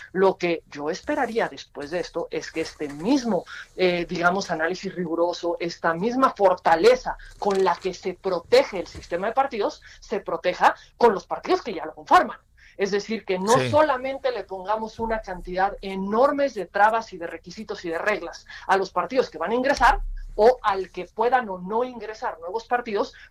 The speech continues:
Speaker 1: pero al momento de ya estar en el sistema de partidos, pues entonces ahora sí,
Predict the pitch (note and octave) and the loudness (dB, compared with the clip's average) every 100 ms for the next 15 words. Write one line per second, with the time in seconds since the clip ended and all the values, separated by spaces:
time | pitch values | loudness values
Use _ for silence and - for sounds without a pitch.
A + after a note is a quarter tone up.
0 | _ A#3+ G3+ G3 F3 E3+ E3 E3 B3+ D4 | _ 4 4 2 0 -2 -8 -4 -4 -2
1 | C4+ G3 G#3+ G#3+ - F#3+ E3 - G#3+ A#3+ | -4 -4 -6 -8 -4 -4 -4 -6 -4 -2
2 | B3 B3+ C4+ C#4+ D#4 D#4 E4 E4+ - - | -4 -6 -4 0 0 0 -4 -4 -12 -2
3 | B3 - F#3 F#3+ G3+ G#3+ E3 E3 F3+ F3 | 0 0 -4 -6 -8 -6 -2 0 -2 -6
4 | B3 | -10